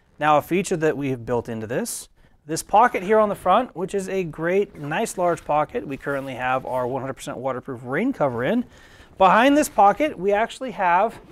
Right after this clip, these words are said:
a garage door. Hmm, how do you like that one? So the garage door opens like so.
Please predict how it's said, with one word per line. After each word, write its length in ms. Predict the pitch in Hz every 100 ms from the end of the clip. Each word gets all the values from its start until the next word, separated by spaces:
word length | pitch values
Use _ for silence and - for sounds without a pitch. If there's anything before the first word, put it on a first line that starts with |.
| - - - - - -
a 260 | 156 170
garage 680 | 170 175 160 165 180 190 160
door. 600 | 135 175 202 117 104 95 - _ _
Hmm, 320 | 143 139 107
how 140 | 95 123
do 60 |
you 60 | 110
like 140 | 107 110
that 180 | 147
one? 180 | 120 101 - - - _ _
So 100 | -
the 80 | 160
garage 340 | 147 196 240 196
door 200 | 226 214
opens 480 | 214 262 285 - - _ -
like 180 | 160 -
so. 340 | 180 214 254